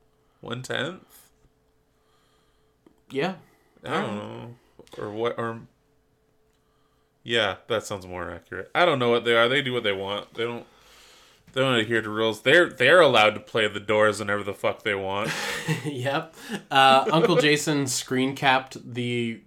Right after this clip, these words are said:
Speaker 2: the same post, so
Speaker 1: Hey, it
Speaker 2: I'm
Speaker 1: makes
Speaker 2: gu-,
Speaker 1: sense.
Speaker 2: I'm guessing he's into it too.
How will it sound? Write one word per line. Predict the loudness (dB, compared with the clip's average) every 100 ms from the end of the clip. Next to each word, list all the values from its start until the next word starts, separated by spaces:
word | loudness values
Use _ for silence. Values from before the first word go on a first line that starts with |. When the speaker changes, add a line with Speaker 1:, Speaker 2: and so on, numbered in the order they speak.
| _
Speaker 2:
the | -10
same | -4 0 0 -2
post, | -2 0 0 -4
so | 2 6
Speaker 1:
Hey, | 6
it |
Speaker 2:
I'm | 4
Speaker 1:
makes | 2 0 2
Speaker 2:
gu-, |
Speaker 1:
sense. | 2 2 -6 -6
Speaker 2:
I'm | -2
guessing | 0 0 -2 -2
he's | -2 0
into | -2 -2 -4
it | -4 -6
too. | -4 -2 -2